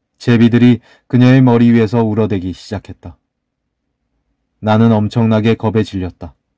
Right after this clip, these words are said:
그래서 나는 지금도 서커스의 공중고개는 보려 하지 않는다. 티비 화면을 통해 보는 것조차도 참아낼 수가 없다.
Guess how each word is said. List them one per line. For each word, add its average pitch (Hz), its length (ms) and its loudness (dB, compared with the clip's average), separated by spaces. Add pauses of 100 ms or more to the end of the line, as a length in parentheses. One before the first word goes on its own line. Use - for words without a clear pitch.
(1300)
그래서 127 340 2
나는 127 380 2 (340)
지금도 131 440 2
서커스의 131 600 -2
공중고개는 110 880 -2 (340)
보려 110 340 -2
하지 107 200 -6
않는다. 90 400 -8 (1600)
티비 131 380 4
화면을 123 420 0
통해 120 260 -2
보는 110 260 -4
것조차도 110 640 -6 (640)
참아낼 117 440 0
수가 113 280 -6
없다. 92 340 -12